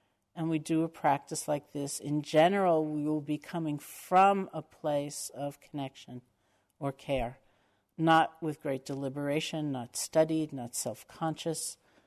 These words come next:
but we have changed that kind of arena of what sparks our action. And so it's coming from a different place. But having done that or being in the process of doing that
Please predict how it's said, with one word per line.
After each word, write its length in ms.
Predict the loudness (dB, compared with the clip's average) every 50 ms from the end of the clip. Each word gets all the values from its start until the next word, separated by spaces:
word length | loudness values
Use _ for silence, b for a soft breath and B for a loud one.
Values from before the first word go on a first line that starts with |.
| b b b _ _
but 180 | 0 0 0 2
we 140 | 0 0
have 260 | 0 0 -4 -8 -8 -8
changed 880 | -8 -8 -8 -4 -2 -2 0 0 0 0 0 -2 -4 -6 -8 -12 -18 -20 _ _ -12 -4
that 400 | -2 0 0 0 0 -2 -6 -8 -14 _ _ _ _ -12
kind 200 | -8 -6 -6 -4
of 120 | -6 -6 -8 -6
arena 720 | -6 -4 -2 -2 0 0 0 0 0 -2 -4 -6 -8 -12 -16 _ _ _ _ _ _ _ _ _ _ _ _ _ _ _ _ 0
of 180 | 0 0 0
what 380 | 0 2 2 2 2 2 -2 -8 _
sparks 640 | -10 -10 -10 -8 -4 -2 0 0 0 -2 -4 -6 -4
our 120 | -4 -4 -2
action. 540 | -4 -6 -8 -10 -10 -14 -12 -12 -12 -12 -12
And 140 | -12 -12 -10
so 140 | -8 -8
it's 160 | -8 -8 -10 -16
coming 360 | -12 -6 -4 -2 0 0 -2
from 220 | -4 -6 -8 -8
a 60 | -8
different 360 | -8 -8 -12 -14 -12 -14 -16 -14
place. 500 | -8 -6 -6 -6 -6 -10 -14 -16 -16 -18 _ _ _ _ _ _ _ _ _ _ _ _ _ _ _ _ _ _ _
But 280 | 8 8 8 8 6 0 -8 -20 -20 _ _ _ _ _ _ _ _ _ _ _ _ _ _ _
having 400 | _ -2 -2 0 0 0 -2 2
done 300 | 6 6 8 8 8 6
that 280 | 6 6 6 4 4 4
or 160 | 2 -2 -2
being 240 | 0 -2 0 0 0
in 120 | 0 0
the 80 | 0 -2
process 680 | -4 -6 2 4 4 4 4 2 0 -4 -6 -4 -6
of 140 | -8 -10 -8
doing 320 | -4 0 2 4 4 4 4
that 260 | 4 4 2 2